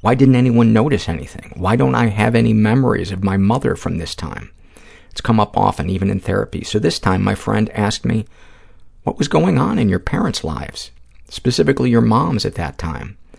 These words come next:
I suddenly realized that all this was going on when my grandmother was dying from cancer. She died when I was eleven. So that's where my parents were. I said,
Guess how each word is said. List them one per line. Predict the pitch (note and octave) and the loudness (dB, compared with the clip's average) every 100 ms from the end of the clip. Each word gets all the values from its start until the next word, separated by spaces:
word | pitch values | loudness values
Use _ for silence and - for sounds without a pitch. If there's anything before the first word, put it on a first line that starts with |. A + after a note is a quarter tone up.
| - - - - - | -20 -20 -20 -20 -12
I | - | -2
suddenly | - C3+ D3 | 0 2 2
realized | B2 D3 C3 A#2 A#2 - - - - - - | 2 2 2 2 0 -6 -14 -20 -20 -20 -6
that | - - - | -4 -4 2
all | A2+ C#3+ - D3 | 4 6 4 2
this | C#3 B2+ A2+ G2 - | 2 4 2 0 -6
was | G#2+ | -2
going | A2+ A2 A2+ | 2 2 4
on | F#2+ F#2+ F#2+ F#2+ | 2 2 0 0
when | G#2 | 2
my | G#2+ | 2
grandmother | G#2+ A2 A2 F#2 F#2 F#2 | 2 4 4 2 0 -2
was | F#2+ | -4
dying | F2+ F#2 F#2+ F#2 | -4 -4 -4 -4
from | G2 | -6
cancer. | - F2 E2 - - - | -6 -6 -6 -8 -10 -10
She | - G2 | -8 -4
died | F#2 F2+ E2+ | -4 -4 -4
when | E2+ | -4
I | F2+ | -6
was | F#2 | -8
eleven. | E2 F2 D#2+ D#2 - - - - - - - | -8 -8 -10 -14 -18 -20 -20 -20 -20 -16 -4
So | - | 0
that's | A2+ F3+ G3 | 2 0 -2
where | - | -4
my | - - | -4 -6
parents | - D#2+ - - E2 | -6 -8 -8 -10 -12
were. | D#2+ G2 - | -12 -14 -8
I | G#2 | -6
said, | - G2+ G#2 | -2 -2 -4